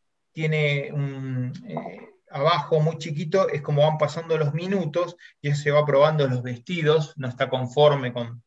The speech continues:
con los vestidos blancos que se va probando. Eh, por otro lado, intercala la historia con, con el conocimiento que,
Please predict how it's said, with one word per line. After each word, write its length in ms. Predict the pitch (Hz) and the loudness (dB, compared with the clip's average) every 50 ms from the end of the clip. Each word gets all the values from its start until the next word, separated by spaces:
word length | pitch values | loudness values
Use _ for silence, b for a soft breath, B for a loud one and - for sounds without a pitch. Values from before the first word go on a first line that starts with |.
| _ _ b b b _ | _ _ b b b _
con 140 | - 127 | 0 2
los 120 | 127 123 117 | 2 2 0
vestidos 420 | 120 120 120 - 151 147 139 123 | -2 -6 -4 -2 0 0 2 2
blancos 500 | 127 139 151 160 160 160 151 - 135 123 | 2 4 4 4 4 2 -2 -4 -6 -10
que 100 | - - | -10 -14
se 120 | - - 131 | -10 -4 -4
va 100 | 135 131 | -4 -2
probando. 760 | 139 131 135 156 165 160 147 139 139 143 151 160 165 - _ _ _ _ b b b b b b b b b b _ _ | 0 0 4 4 4 4 2 0 -2 -2 -4 -4 -4 -6 _ _ _ _ b b b b b b b b b b _ _
Eh, 420 | - 131 127 123 120 120 120 120 120 _ _ _ _ _ _ _ | -8 -4 -4 -4 -4 -4 -8 -10 -14 _ _ _ _ _ _ _
por 160 | _ 131 127 | _ 0 0
otro 200 | 139 143 147 139 | 0 0 0 2
lado, 320 | 139 147 156 156 151 147 151 | 4 6 6 6 4 4 0
intercala 600 | 147 135 123 135 127 127 127 - 156 160 160 147 | -4 -2 0 0 0 0 2 2 2 4 4 2
la 140 | 135 135 131 | 0 -2 -4
historia 400 | 123 - _ 156 151 156 156 151 | -8 -8 _ -4 0 0 0 0
con, 360 | - 127 123 120 120 123 - | -2 -4 -6 -6 -10 -12 -6
con 180 | - 120 120 120 | -6 -4 -4 -4
el 100 | 120 120 | -4 -2
conocimiento 800 | - 127 123 123 - - 135 131 135 147 151 151 143 143 127 120 | -2 -2 -2 -2 -6 -10 -10 -8 -4 -4 -4 -2 -2 -2 -2 -2
que, 240 | 123 120 120 120 | -4 -8 -8 -12